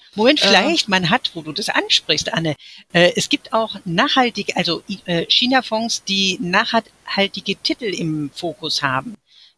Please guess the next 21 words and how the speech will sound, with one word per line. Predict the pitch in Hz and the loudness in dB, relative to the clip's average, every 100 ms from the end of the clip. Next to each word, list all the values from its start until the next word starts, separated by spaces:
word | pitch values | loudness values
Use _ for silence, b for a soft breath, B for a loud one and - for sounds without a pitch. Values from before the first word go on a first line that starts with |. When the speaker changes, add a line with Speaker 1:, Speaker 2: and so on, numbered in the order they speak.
| - | -6
Speaker 1:
Das | 202 - | -4 0
wäre | 208 214 196 | 4 4 2
vielleicht | 185 170 170 156 | 0 2 2 2
Speaker 2:
Aha. | 160 | 2
Speaker 1:
noch | |
eine | 202 202 | 4 2
Alternative, | 180 180 170 165 - 196 254 254 | 2 2 2 0 0 -6 -6 -6
dass | 196 165 - | -10 -6 -2
da, | 180 185 196 b b b | 2 2 0 b b b
sagen | - 190 | -2 -2
wir, | 165 | -2
die | 170 - - | -6 -10 -2
Kapitalflüsse | 175 175 - 139 165 233 - 240 226 226 | -2 -2 -2 2 2 2 0 -2 0 0
ein | 202 196 | -2 -6
bisschen | 190 208 - 202 | -8 -6 -2 0
helfen | 156 180 247 - | 2 2 0 -6
oder | 175 165 | -6 -6
einen | 156 | -4
gewissen | 160 175 233 196 175 | -4 -2 -4 -6 -8
Druck | 160 254 - | -8 -10 -6
aufbauen, | 190 202 196 - 185 196 202 | -4 -4 -6 -6 -4 -4 -6